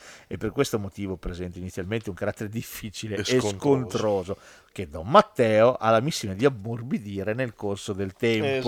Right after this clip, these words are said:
Speaker 2: Esatto.
Speaker 1: Quindi queste sono tutte sottotrame che il buon Don Matteo va
Speaker 2: <laughs> Tra un intrallazzo
Speaker 1: "Ma
Speaker 2: e l'altro.
Speaker 1: questa roba qui,
Speaker 2: <laughs>
Speaker 1: ma questa roba qui".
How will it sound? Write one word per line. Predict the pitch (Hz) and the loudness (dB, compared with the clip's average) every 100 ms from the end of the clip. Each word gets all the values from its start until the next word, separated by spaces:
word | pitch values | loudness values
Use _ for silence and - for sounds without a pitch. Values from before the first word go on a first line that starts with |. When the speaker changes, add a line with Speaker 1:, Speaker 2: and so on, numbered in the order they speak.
| 123 120 120 117 | 8 8 8 6
Speaker 2:
Esatto. | 117 120 - - _ | 2 -2 -2 -12 _
Speaker 1:
Quindi | 135 123 | -4 -2
queste | 139 165 | 0 0
sono | 143 151 | -2 -4
tutte | 143 | -4
sottotrame | - 208 - 165 131 117 117 113 | 0 0 0 -2 2 2 0 -4
che | - | -4
il | 127 | -4
buon | 131 151 131 131 | 2 0 0 0
Don | 175 | 2
Matteo | 143 139 _ 113 101 101 | 2 0 _ 0 2 2
va | 123 107 107 | 2 4 2
Speaker 2:
<laughs> | 247 - 247 - - - 1077 1077 - - - 1077 - - _ | -2 -8 -12 -12 -14 -6 -2 -2 -4 -20 -2 0 0 -4 _
Tra | 151 160 | 10 10
un | 160 | 10
intrallazzo | 160 156 156 143 143 139 139 131 131 | 8 4 8 12 12 12 12 10 8
Speaker 1:
"Ma | |
Speaker 2:
e | 123 | 10
l'altro. | 117 101 104 104 123 | 10 10 8 6 6
Speaker 1:
questa | 131 | 6
roba | 123 151 165 127 - | 8 4 4 -2 -4
qui, | - 160 208 - | 0 4 6 4
Speaker 2:
<laughs> | 226 | 4
Speaker 1:
ma | 139 131 - | 4 4 4
questa | 156 190 - - 120 | 4 4 4 6 8
roba | 147 165 - | 6 4 -6
qui". | - 131 90 | -6 -6 -6